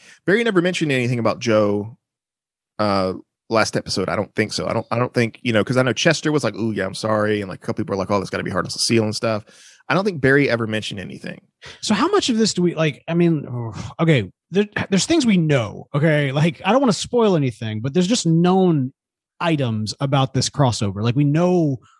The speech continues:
Speaker 2: who's gonna appear in it, right? Uh, we got Alex this episode. We got, uh, Black Lightning at the very tail end. We know he's gonna be a bigger player next week.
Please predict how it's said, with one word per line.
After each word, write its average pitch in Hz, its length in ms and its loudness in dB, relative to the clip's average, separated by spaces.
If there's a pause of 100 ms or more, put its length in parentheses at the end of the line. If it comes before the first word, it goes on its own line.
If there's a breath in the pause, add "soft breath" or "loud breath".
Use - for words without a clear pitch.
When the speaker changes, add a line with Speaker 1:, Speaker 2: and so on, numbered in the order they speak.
(160 soft breath)
Speaker 2:
who's 202 220 2
gonna 165 180 2
appear 139 260 0
in 92 80 -10
it, 82 140 -18
right? 127 280 -2 (460 soft breath)
Uh, 113 320 0
we 120 140 -2
got 123 320 2
Alex 165 360 4
this 156 180 2
episode. 135 640 4
We 117 140 0
got, 110 340 -2
uh, 110 140 -4
Black 113 260 -2
Lightning 123 280 0
at 113 80 -8
the 107 80 -6
very 147 280 4
tail 123 240 2
end. 117 140 0
We 113 40 0
know 120 120 0
he's 120 100 -2
gonna 120 140 -2
be 113 80 -2
a - 20 -4
bigger 107 220 -4
player 104 240 -2
next 98 240 -6
week. 104 180 -4